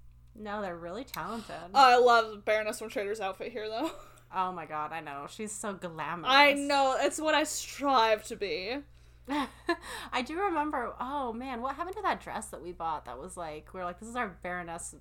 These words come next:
Speaker 1: dress." Do you remember that?
Speaker 2: No, what? Yes!
Speaker 1: We got it at that, like, weird, p-, like, S P C A thrift store by the museum.
Speaker 2: Yeah, because we were gonna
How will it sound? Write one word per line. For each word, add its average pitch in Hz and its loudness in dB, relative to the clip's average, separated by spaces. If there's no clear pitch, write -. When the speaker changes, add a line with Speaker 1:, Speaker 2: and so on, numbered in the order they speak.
Speaker 1:
dress." 151 -8
Do - -8
you 233 -6
remember 285 -4
that? 320 2
Speaker 2:
No, 392 6
what? 415 2
Yes! - 4
Speaker 1:
We 233 -8
got 247 2
it 370 -4
at 302 -6
that, 220 2
like, 190 -4
weird, 202 -6
p-, - -18
like, 180 -6
S 190 -2
P 208 -8
C 175 -10
A 180 -4
thrift 180 -12
store 180 -8
by 170 -2
the 156 -10
museum. 190 -8
Speaker 2:
Yeah, 403 6
because 320 -2
we 330 -2
were 330 0
gonna 294 2